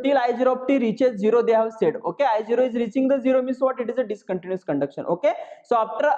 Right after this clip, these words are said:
alpha, what is happening? After alpha, the inductor go on storing the energy. So from alpha to pi, inductor stores the energy, right? And from pi to beta, suppose this is the inductor we are having. Okay,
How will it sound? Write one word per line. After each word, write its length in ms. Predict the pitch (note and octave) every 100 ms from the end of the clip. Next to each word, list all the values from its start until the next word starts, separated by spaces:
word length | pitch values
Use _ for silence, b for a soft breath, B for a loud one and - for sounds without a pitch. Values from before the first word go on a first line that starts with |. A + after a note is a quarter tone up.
| -
alpha, 380 | A3 B3 D4+ C4
what 200 | A3+ C#4+
is 100 | C4
happening? 540 | C4 C4 C#4+ E4+ - - -
After 360 | G3+ G3 - B3+
alpha, 440 | G#3 A3 A3 C4 - - -
the 120 | A3+ A3+
inductor 420 | A3 B3 B3+ C4+
go 160 | A3
on 200 | A3+ A#3
storing 400 | B3+ A3 G3+ G#3+
the 60 | A3
energy. 440 | F#3 D#3 D3 C#3+ -
So 200 | A3 G#3
from 220 | A3 A3
alpha 320 | G#3 G3+ A#3+ C4+
to 100 | C4
pi, 240 | A#3+ F#3 - - -
inductor 480 | F#3+ G3 G#3+ G#3+ A#3+
stores 380 | A#3+ G#3+ G#3+ A3
the 80 | G#3
energy, 420 | E3 C#3+ - - -
right? 180 | B3 - -
And 160 | G3 F#3
from 220 | A#3 A3+
pi 220 | A3 A3+
to 180 | B3+ B3+
beta, 360 | A#3 A#3 G#3+ - - -
suppose 440 | - A3 C4+ A#3 - - -
this 180 | F#3 G3+
is 140 | A#3+ A3
the 100 | A#3+
inductor 400 | A3 A#3+ A#3 A#3
we 140 | A3+
are 100 | G#3+
having. 300 | F3+ D#3+ -
Okay, 280 | - F3 D4+